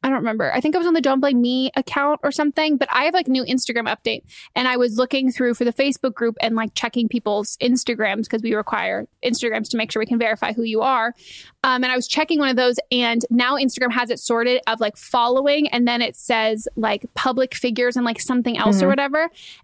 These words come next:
Speaker 1: And I went over to that tab. Bitch, you were, you were in that tab.
Speaker 2: In the public figure one?
Speaker 1: Yeah. And not everybody's
Speaker 2: Hmm.
Speaker 1: verified in there, but that would be a case for you to be verified 'cause I think it's about your ratio of followers to following.
Speaker 2: Got it.
Speaker 1: 'Cause it's like,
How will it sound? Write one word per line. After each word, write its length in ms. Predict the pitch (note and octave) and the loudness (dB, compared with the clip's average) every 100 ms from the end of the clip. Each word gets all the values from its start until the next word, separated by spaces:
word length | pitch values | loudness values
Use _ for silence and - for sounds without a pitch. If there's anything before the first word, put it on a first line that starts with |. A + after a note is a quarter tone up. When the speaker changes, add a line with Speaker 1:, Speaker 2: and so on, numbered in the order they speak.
| - | -2
Speaker 1:
And 120 | C4 | 0
I 120 | B3 | 2
went 200 | A#3+ B3+ | 2 2
over 120 | C4 | 2
to 80 | A#3+ | 0
that 160 | B3 A#3+ | 0 0
tab. 320 | C#4+ D4+ C4+ C4 - _ - | 0 2 2 0 -2 _ -2
Bitch, 180 | C4 - | 0 2
you 120 | C4 | 4
were, 220 | C4 B3+ B3+ | 4 2 2
you 180 | A3 A#3+ | 2 4
were 160 | C4 | 4
in 140 | B3 B3 | 4 2
that 180 | B3 | 0
tab. 360 | - B3+ C#4+ - - _ _ - _ - | -2 -2 -2 -4 -12 _ _ -20 _ 0
Speaker 2:
In 160 | G#3 | 2
the 80 | G#3 | 2
public 340 | A3+ G#3 G3+ | 2 0 0
figure 340 | - F3+ G#3+ C#4 | -2 0 2 2
one? 200 | D4+ D4+ _ _ - | 2 0 _ _ -4
Speaker 1:
Yeah. 320 | A3+ C4 B3 - | 0 0 0 -2
And 180 | - B3+ | 0 4
not 180 | C4+ C#4+ | 4 4
everybody's 380 | D4 C4+ C#4 A3 | 2 2 4 4
Speaker 2:
Hmm. 60 | |
Speaker 1:
verified 360 | A#3+ D#4 C#4+ A#3 | 2 2 0 0
in 100 | A3 | 0
there, 180 | G3 G3+ | -2 -4
but 400 | - C4 D#4 - | 0 2 2 2
that 180 | A#3+ A3 A3+ | -2 0 0
would 180 | B3+ | 0
be 140 | A3+ A#3+ | 0 -2
a 40 | |
case 460 | - - C4+ A3+ - - | -2 -2 -2 0 -4 -2
for 80 | |
you 400 | A#3+ A3 G#3 G#3 - _ _ | 0 2 0 0 -4 _ _
to 100 | - | -2
be 20 | B3 | 0
verified 280 | C4 B3+ B3 | 0 0 0
'cause 80 | |
I 60 | C4 | 0
think 180 | B3+ C#4 | 2 0
it's 80 | D4+ | 2
about 140 | C4 | 0
your 120 | - A#3 | 0 0
ratio 540 | A#3 A#3 - B3 A#3 - | 2 2 2 2 0 -2
of 100 | A3 | -2
followers 680 | - A3 A3 G#3+ G#3 G#3+ - | 0 2 2 2 0 -2 -4
to 100 | A3 | -2
following. 600 | G#3+ G3+ - C#3 - B3 _ - | 0 0 -2 -4 -4 -6 _ -6
Speaker 2:
Got 240 | D#3+ E3 D#3+ | -2 0 0
it. 160 | C#3+ - _ _ - _ - | -4 -8 _ _ -20 _ -2
Speaker 1:
'Cause 120 | A3+ | 0
it's 140 | A3+ | 0
like, 220 | A#3 F3 | 2 0